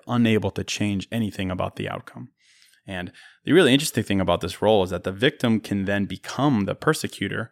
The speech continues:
or the rescuer in response to being the victim, because the victim has a mentality of "poor me," but then they can transcend that by blaming other people for that pain,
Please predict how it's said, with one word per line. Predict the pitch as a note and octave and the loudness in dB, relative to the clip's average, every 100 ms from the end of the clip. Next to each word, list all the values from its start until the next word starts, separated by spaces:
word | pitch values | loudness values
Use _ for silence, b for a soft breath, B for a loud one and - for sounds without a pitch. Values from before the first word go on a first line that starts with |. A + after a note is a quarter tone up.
| b | b
or | - G#2 | -8 -6
the | F#2+ F#2 | -2 0
rescuer | D#3 - - F#2 D#2+ | 0 0 -4 -2 -2
in | G2+ | -4
response | F#2+ - - B2 C3 F#2+ - | -4 -4 -2 0 0 -2 -6
to | G#2+ | -6
being | D3 G3+ | -2 0
the | A2+ | -2
victim, | - - - - b b b b b | -6 -10 -10 -12 b b b b b
because | - - F#2 | -12 -8 -4
the | G2+ | -2
victim | G#2+ C3+ A2+ | 0 2 0
has | G#2 G2 | 0 0
a | G2+ | -2
mentality | F2+ - A#2+ A#2+ G2+ F#2+ F2+ | -4 0 4 6 4 0 -2
of | F#2 F2+ G2+ _ | -2 -4 -8 _
"poor | - A2 G#2 | 0 2 2
me," | G#2+ C3 G2+ B B B B | 4 2 0 B B B B
but | G2+ - | -10 -6
then | G2+ | -4
they | G2 | -2
can | F#2+ F#2 | -4 -6
transcend | - G2 F2+ - D#3 B2+ | -4 -4 -2 2 4 4
that | F2 | 0
by | G#2 F2+ | -4 -6
blaming | F#2+ F#2+ F#2 F2+ | -6 -6 -4 -2
other | F#2 G2+ | 0 -2
people | - G#2 A#2 D3 - | 0 -2 -2 -6 -8
for | - - G2+ | -10 -4 0
that | G2+ - | 0 0
pain, | G#2 A#2+ | 0 2